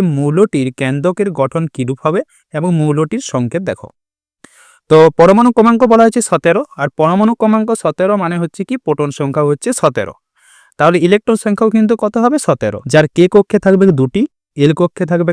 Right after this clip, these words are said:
আটটি এবং এম কক্ষে থাকবে হচ্ছে সাতটি। যদি নিউটন সংখ্যা বার করতে হয় তাহলে আমরা কি করব? না, ভর সংখ্যা থেকে পরমাণু ক্রমাঙ্ককে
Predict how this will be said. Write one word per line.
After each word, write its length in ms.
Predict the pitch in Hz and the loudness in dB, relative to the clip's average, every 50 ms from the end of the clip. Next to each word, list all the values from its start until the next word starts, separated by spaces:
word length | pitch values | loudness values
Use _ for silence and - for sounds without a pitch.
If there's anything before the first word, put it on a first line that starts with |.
| 165 127 127 | -4 -2 -4
আটটি 240 | 120 - _ - 202 240 247 170 | -4 -6 _ -6 -4 -4 -4 -4
এবং 120 | 156 165 160 - - 160 | -4 -6 -6 -6 -4 -2
এম 80 | 185 208 202 | 0 0 0
কক্ষে 240 | - 156 135 - - 123 | 0 -2 -2 -4 -8 -8
থাকবে 220 | 131 127 131 151 214 247 | -6 -6 -4 -2 -2 -2
হচ্ছে 200 | - 175 - - 277 - | -4 -6 -4 -6 -6 -4
সাতটি। 320 | - 151 - - - - - - _ - 143 147 | -4 -4 -6 -6 -12 -18 -18 -18 _ -8 -4 -2
যদি 160 | 151 147 175 160 | 0 2 2 2
নিউটন 280 | 156 160 156 - 208 226 - - | 2 0 0 2 0 0 2 2
সংখ্যা 220 | 202 190 - 196 147 | 0 0 0 0 0
বার 100 | 139 131 127 - | 0 -2 0 -2
করতে 220 | 147 - - 175 165 | -4 -4 -2 -2 0
হয় 140 | 170 226 320 - _ _ _ - | 0 0 -2 -2 _ _ _ 0
তাহলে 180 | 143 143 147 147 | 0 2 2 2
আমরা 120 | 147 156 147 - | 0 0 -2 -2
কি 80 | 180 175 - | -4 0 2
করব? 140 | 202 208 240 285 - | 2 2 2 2 4
না, 40 | 269 214 - | 2 2 2
ভর 140 | - 135 131 - - | 2 0 0 0 -2
সংখ্যা 260 | 160 160 165 170 175 - | -6 -4 -2 -4 -2 -2
থেকে 140 | 180 180 - 269 - - | -2 -2 -2 -2 -2 -2
পরমাণু 320 | 139 135 131 135 135 143 143 - | -2 0 0 -2 -2 -2 -2 -2
ক্রমাঙ্ককে 520 | 151 156 175 190 202 - 247 226 - | -2 0 2 0 2 0 0 -2 0